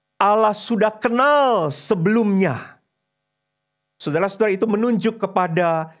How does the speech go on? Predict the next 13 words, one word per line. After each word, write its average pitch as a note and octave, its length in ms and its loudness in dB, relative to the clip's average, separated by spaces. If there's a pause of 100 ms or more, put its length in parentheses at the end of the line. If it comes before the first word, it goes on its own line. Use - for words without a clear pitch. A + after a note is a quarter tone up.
(120)
satu B3 800 -4
karya G#3 400 0
Allah G3+ 320 0
sebelum A#3 640 -2
penciptaan, E3+ 920 -2 (640)
bahwa F#3 400 2
Allah G3 300 0
sudah E4 260 -2
mengenal D#4+ 720 0
siapa G#3+ 560 0
yang F#3+ 160 0
akan F#3+ 220 -2
dijadikannya, F#3 960 0